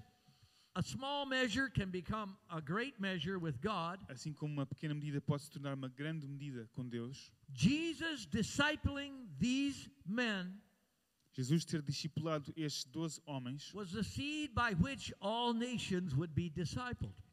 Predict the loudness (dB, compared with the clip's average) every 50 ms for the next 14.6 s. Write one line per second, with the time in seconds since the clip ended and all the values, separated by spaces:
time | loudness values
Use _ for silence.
0 | -4 -2 0 2 2 2 0 0 -2 -4 -4 -4 -4 -2 0 2 2 2 0 0
1 | -2 -2 -2 -2 -2 -2 0 0 2 2 0 -2 -4 _ 0 0 0 0 -2 -2
2 | -2 -4 -4 -4 -6 -6 -4 -2 -2 -2 -2 -2 -2 0 0 0 -2 -2 -4 -4
3 | -4 -2 -4 -4 -4 -6 -8 -10 -8 -8 -8 -6 -6 -6 -8 -8 -12 -16 -18 -20
4 | -20 _ _ _ _ _ _ _ -18 -14 -14 -14 -14 -16 -20 _ _ _ _ _
5 | _ _ _ _ _ _ _ _ _ _ _ _ _ _ _ _ _ _ _ _
6 | _ _ _ _ _ _ _ _ _ -20 -20 -20 _ _ _ _ _ _ _ _
7 | _ _ _ _ _ _ _ _ _ _ _ _ _ -20 -20 _ _ _ _ _
8 | _ _ _ _ _ _ -6 -4 -2 -2 0 2 2 2 2 0 -2 -8 -8 -6
9 | -2 -2 -2 -2 -2 -4 -6 -2 -2 0 0 0 0 0 0 0 0 -2 -4 -6
10 | -6 -2 0 2 4 4 2 2 0 0 0 -2 -2 0 0 0 0 0 -2 -2
11 | -2 -4 -6 -6 -4 -4 -4 -2 -2 -2 -2 -4 -4 -6 -8 -10 -16 _ _ _
12 | _ -6 -2 -2 -2 0 0 0 0 2 0 -2 -2 0 0 -2 -2 -2 -2 -2
13 | -2 -2 -2 -2 -2 -2 -2 -2 -2 0 0 2 2 0 0 -2 -2 0 0 -2
14 | -2 -2 -6 -6 -6 -6 -6 -6 -6 -8 -8 -10